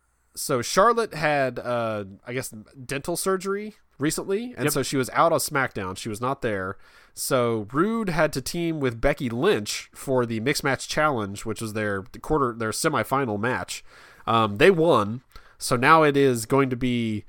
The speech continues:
Speaker 1: Charlotte and Rude versus Miz and Asuka in the finals, which means,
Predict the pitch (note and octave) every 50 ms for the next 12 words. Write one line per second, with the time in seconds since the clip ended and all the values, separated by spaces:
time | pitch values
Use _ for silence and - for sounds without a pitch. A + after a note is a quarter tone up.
0 | - _ _ - - - - E3 D#3 E3 F3 G3+ F#3+ - C3+ B2 A2+ A2 C3+ F3
1 | G3+ E3+ A#2+ A2 G#2+ G#2+ G#2+ - - - _ - G2+ G2+ A#2+ B2 B2+ A#2+ - -
2 | A#2+ A2 G#2+ G#2 G2+ - - - G#2 A#2+ D3 D#3+ E3 D3+ C#3 B2+ G#2+ A2 A#2+ C3
3 | C3 - - B2 A2 F#2+ G2 G2 - - C3+ B2+ G#2+ E2+ C2 G#1 - - - _
4 | _ _ - - - - A2+ G#2+ - C#3 F#3+ A#3+ G#3+ E3 D3+ D3+ D3 - - -